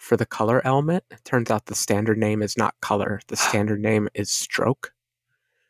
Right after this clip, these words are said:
Speaker 1: So if
Speaker 2: Hmm.
Speaker 1: you use stroke instead of color in your crazy proper-, that's the problem with property <laughs> bags. You don't know if you're using the correct name or not. Uh, but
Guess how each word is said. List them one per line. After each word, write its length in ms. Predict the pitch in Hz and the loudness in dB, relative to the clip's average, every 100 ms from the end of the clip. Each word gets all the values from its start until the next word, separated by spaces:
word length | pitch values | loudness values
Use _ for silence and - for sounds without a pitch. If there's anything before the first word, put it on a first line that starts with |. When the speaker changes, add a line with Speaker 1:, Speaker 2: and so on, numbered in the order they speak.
| - 78 78 | -10 -8 -6
Speaker 1:
So 140 | 80 131 | 0 0
if 100 | - | 4
Speaker 2:
Hmm. 60 | |
Speaker 1:
you 180 | 113 113 | 4 6
use 340 | 107 107 113 104 | 4 2 2 2
stroke 500 | - - 135 123 - | -6 0 0 0 -2
instead 360 | 120 - - | -8 -4 -6
of 100 | - | -6
color 640 | - - 208 156 - 139 - _ | -8 0 0 0 -4 -6 -8 _
in 120 | 107 | -4
your 220 | 104 104 - | -4 -4 -8
crazy 400 | - - 104 104 | -4 0 0 -2
proper-, 320 | - 113 - - - - | -4 -2 -2 -8 -10 -2
that's 180 | 269 | 0
the 80 | - | 0
problem 260 | - 131 127 | -2 0 -2
with 140 | 135 | -4
property 340 | - 139 151 135 | -2 0 2 0
<laughs> 140 | - | 2
bags. 380 | 160 160 - - - - - 180 - | 0 -2 -8 -10 -8 -6 -2 -2 -2
You 120 | - 139 | 0 4
don't 200 | 139 147 | 4 4
know 100 | 147 | 2
if 140 | - | 4
you're 80 | 190 | 4
using 420 | 196 233 214 143 | 6 4 4 4
the 180 | 131 131 | 2 2
correct 360 | - 131 120 113 | 4 2 2 0
name 260 | 117 113 | 2 2
or 80 | 113 | 0
not. 260 | 113 113 - - - 143 135 - - | 0 0 -2 -8 -16 -12 -12 -12 -2
Uh, 380 | 127 120 117 | 2 2 0
but 380 | 113 151 156 123 | 0 2 2 0